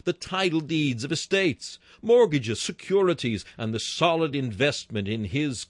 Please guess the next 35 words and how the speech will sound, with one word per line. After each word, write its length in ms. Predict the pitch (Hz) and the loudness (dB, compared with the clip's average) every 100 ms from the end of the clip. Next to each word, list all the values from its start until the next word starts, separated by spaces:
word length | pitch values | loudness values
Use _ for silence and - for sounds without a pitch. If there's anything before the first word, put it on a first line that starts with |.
| - | -4
country's 540 | 160 143 - 110 101 | -2 0 -2 -4 -4
bank 360 | 87 120 107 87 | -4 -4 -4 -4
annuities. 720 | 90 101 87 - 85 78 - - _ _ _ _ _ _ | -6 -4 -6 -8 -12 -12 -14 -16 _ _ _ _ _ _
He 180 | 92 123 | -8 -6
has 140 | 80 | -4
made 200 | 90 101 | 0 0
a 60 | 104 | 0
good 380 | 92 135 143 | 0 0 0
thing 220 | - 165 226 | -4 -2 -2
of 80 | |
life, 420 | 117 104 95 - - _ _ _ | 0 0 -2 -8 -18 _ _ _
and 180 | 165 190 | -2 -2
still 480 | - - 226 214 175 | -4 -4 2 4 4
he 160 | 143 | 2
adheres 560 | 156 139 120 143 123 113 | 0 0 0 2 2 0
to 100 | 104 | -6
business, 760 | 80 92 80 92 151 - - - 180 | -4 -4 -4 -6 -6 -8 -16 -10 -8
as 160 | 214 | -6
he 140 | 220 247 | -6 -8
should 300 | - 196 - | -6 -6 -6
do. 280 | 73 98 - _ _ _ _ _ _ _ - | -10 -10 -14 _ _ _ _ _ _ _ -16
And, 440 | 90 107 123 127 | -12 -8 -8 -6
like 220 | 117 123 | -6 -6
a 60 | 123 | -10
painstaking 920 | - 120 123 127 - 123 117 113 110 | -8 -6 -6 -8 -8 -6 -4 -6 -6
man, 480 | 104 127 127 131 131 _ _ - | -8 -8 -8 -8 -10 _ _ -4
he 160 | 143 | 2
is 140 | 190 185 | 4 2
accumulating 760 | - 202 220 196 196 190 208 | -2 -2 -2 0 2 2 0
still, 720 | - - 208 202 139 101 82 _ - | -6 -6 2 4 4 0 -4 _ -14
and 220 | 92 - | -14 -12
piling 460 | - 156 156 151 147 | -2 -2 0 0 -2
up 120 | 139 | -2
his 180 | 123 85 | -4 -2
heap, 360 | 123 131 - | -4 -4 -6